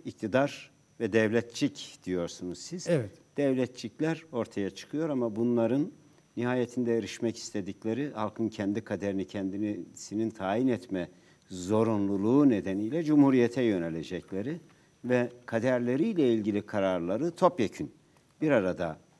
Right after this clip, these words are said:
Speaker 1: veya temsilciler aracılığıyla almaya yöneleceklerini görüyoruz. Bu yerel kongreleri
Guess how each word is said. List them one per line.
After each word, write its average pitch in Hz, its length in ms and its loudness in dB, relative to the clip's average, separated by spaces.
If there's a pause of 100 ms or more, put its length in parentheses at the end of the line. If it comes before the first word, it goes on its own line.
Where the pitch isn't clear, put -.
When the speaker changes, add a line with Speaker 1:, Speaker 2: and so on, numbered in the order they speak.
(120)
Speaker 1:
veya 92 260 -2
temsilciler 110 720 0
aracılığıyla 85 640 -6 (300)
almaya 117 420 0
yöneleceklerini 95 960 -2
görüyoruz. 80 680 -10 (500)
Bu 208 60 -6
yerel 165 300 4
kongreleri 151 800 0